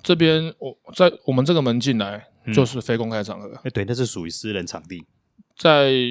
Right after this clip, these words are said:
Speaker 1: 社区里面也不一定属于公开，因为你们那门禁有管制。
Speaker 2: 对。
Speaker 1: 就要看法官怎么见-，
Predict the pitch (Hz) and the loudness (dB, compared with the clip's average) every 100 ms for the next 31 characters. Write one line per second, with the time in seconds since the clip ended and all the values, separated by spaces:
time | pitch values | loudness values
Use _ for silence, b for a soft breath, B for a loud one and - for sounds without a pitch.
0 | 110 - - 160 - 143 104 110 117 104 | -6 -2 4 4 4 0 2 2 2 0
1 | 107 104 120 127 120 117 104 101 104 107 | -4 -6 -2 -2 -2 -6 -6 -2 -2 -2
2 | 104 135 123 110 127 131 113 110 127 113 | 0 0 0 0 -2 0 -2 -2 -2 -2
3 | 107 95 98 107 - _ 107 90 82 _ | -2 -4 -6 -12 -14 _ 0 0 -2 _
4 | - 127 127 120 98 113 107 98 98 127 | -2 0 0 -6 -4 -4 -4 -6 -8 -10